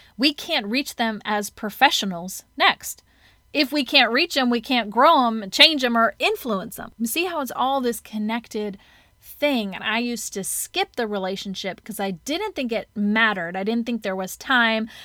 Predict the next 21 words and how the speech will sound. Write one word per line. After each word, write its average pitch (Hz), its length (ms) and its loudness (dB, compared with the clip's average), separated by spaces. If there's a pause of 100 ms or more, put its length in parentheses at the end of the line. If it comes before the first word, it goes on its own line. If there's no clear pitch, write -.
(120)
I 202 40 -2
wasn't 220 360 0
interested 202 880 -4 (400)
in 202 160 2
deeply 247 420 2
getting 220 320 2
to 226 140 -4
know 220 180 0
so 214 260 -4
many 208 220 -2
teachers 208 400 -8
I 180 100 -4
was 180 140 -10
coaching. 220 460 -6
I 196 80 -4
just 202 220 -8
wanted 190 280 -8
to 196 100 -10
jump 190 400 -8
into 190 200 -8
action. - 520 -6